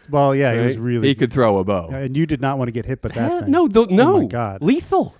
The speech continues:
Speaker 1: Yeah.
Speaker 2: He's killed dudes
Speaker 1: Whew.
Speaker 2: throwing bows.
Speaker 1: He was massive.
Speaker 2: Oh, yeah.
Speaker 1: What a,
Speaker 2: Well, yeah.
Speaker 1: he was a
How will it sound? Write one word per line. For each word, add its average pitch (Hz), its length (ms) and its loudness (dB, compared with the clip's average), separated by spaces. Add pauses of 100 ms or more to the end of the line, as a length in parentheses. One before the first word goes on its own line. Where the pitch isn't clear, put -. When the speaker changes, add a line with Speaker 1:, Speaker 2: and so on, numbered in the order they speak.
Speaker 1:
Yeah. 131 300 -2 (120)
Speaker 2:
He's 269 200 -2
killed 359 320 0
dudes 233 420 4 (140)
Speaker 1:
Whew. 330 200 4 (140)
Speaker 2:
throwing 170 300 4
bows. 107 420 -2
Speaker 1:
He 143 140 -4
was 117 160 -4
massive. 107 680 -8
Speaker 2:
Oh, 131 120 -12
yeah. 90 180 -8
Speaker 1:
What 123 140 -6
a, - 20 0
Speaker 2:
Well, 110 160 -2
yeah. 104 220 -6
Speaker 1:
he 131 80 -10
was 110 120 -10
a 98 80 -10